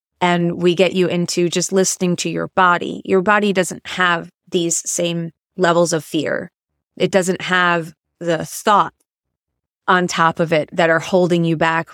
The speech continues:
It's not thinking about your mom and how she would feel about your level of success and whether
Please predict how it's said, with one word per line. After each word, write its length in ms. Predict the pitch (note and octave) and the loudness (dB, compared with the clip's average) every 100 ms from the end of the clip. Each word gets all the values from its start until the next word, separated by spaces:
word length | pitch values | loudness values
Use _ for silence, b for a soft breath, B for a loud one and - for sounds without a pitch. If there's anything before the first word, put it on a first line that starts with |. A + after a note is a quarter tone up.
| - | -10
It's 420 | F3+ F3 - - | -6 -6 -6 -2
not 180 | F3 - | -2 0
thinking 280 | F#3+ F#3 F3+ | 0 2 2
about 220 | E3 D#3+ | 2 2
your 100 | E3 | 0
mom 440 | D#3+ D#3+ - F#3 - _ - | 0 -2 -4 -8 -14 _ -6
and 180 | D#3+ E3 | -2 0
how 160 | F3+ | 0
she 240 | F3 - F3+ | 2 2 4
would 160 | E3+ | 2
feel 360 | - E3+ D#3+ D#3+ | 2 2 4 2
about 420 | E3+ E3 D#3+ - | 0 2 2 2
your 220 | F#3 E3 | 2 4
level 280 | E3 D#3 D#3 | 4 2 0
of 120 | D3 | -4
success 440 | - E3 - D#3 E3+ | -4 -4 -4 -4 -4
and 120 | F3 | 0
whether 340 | E3 D#3+ D#3+ | 0 2 0